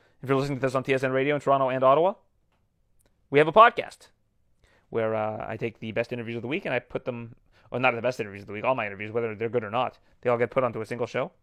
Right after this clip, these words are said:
And then you have this show that you're listening to right now as another podcast. So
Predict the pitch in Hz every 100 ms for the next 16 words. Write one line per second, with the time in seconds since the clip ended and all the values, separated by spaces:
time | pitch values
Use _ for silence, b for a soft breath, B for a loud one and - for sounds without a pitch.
0 | _ _ _ - 117 120 120 123 - 127
1 | 127 135 190 - 120 110 113 117 127 127
2 | 131 156 160 131 113 135 - - 107 107
3 | - -